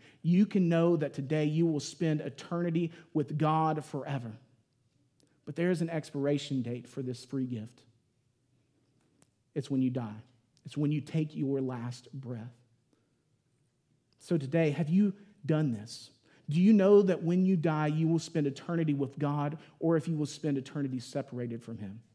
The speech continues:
Today, you can have assurance that you will be with God if you confess with your mouth that you believe in him,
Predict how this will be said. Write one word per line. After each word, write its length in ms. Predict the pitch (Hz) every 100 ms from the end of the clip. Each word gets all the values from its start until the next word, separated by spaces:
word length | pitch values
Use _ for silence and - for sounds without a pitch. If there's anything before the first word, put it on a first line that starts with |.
| _ _ - _
Today, 480 | - 160 175 185 170
you 240 | 156 175
can 140 | 196 196
have 400 | - 190 190 185
assurance 580 | 139 - 180 156 143 -
that 120 | 151
you 180 | 151 175
will 160 | 214
be 240 | 170 185 185
with 220 | 170 170
God 320 | 135 123 127 - - -
if 140 | 151
you 100 | 180
confess 580 | 165 147 - 196 202 -
with 160 | 165
your 120 | 156 147
mouth 280 | 160 160 - - -
that 140 | 160
you 100 | 160
believe 500 | 131 135 151 190 208
in 120 | 220
him, 320 | 190 196 208